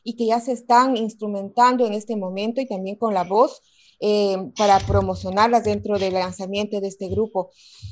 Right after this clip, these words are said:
Reisel, es interesante, tú dices fusionar la música, la música quizás diríamos real con la música virtual.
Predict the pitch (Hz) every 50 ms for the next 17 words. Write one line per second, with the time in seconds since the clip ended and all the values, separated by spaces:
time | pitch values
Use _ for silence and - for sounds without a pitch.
0 | - _ _ - 247 254 285 277 277 285 - - 320 330 339 359 349 - - -
1 | 254 320 294 - 359 349 - 294 254 254 247 247 294 285 302 294 320 294 - -
2 | 277 247 285 294 277 - 302 294 294 - - 247 247 240 254 247 240 247 262 277
3 | 277 285 277 247 226 220 226 233 254 277 294 285 - - 285 240 _ - 262 254
4 | 247 247 247 240 - _ _ _ _ _ _ _ - 226 240 240 240 254 269 -
5 | 311 - 262 254 247 247 233 233 254 247 262 277 262 - - - - 220 214 202
6 | 233 233 226 247 262 262 254 247 240 233 233 233 202 202 202 214 214 208 202 208
7 | 233 262 302 330 285 - - _ - 220 208 208 202 196 190 185 190 202 226 220
8 | - 240 240 - 196 180 170 165 170 - 170 - _ - 190 190 190 196 190 180
9 | 175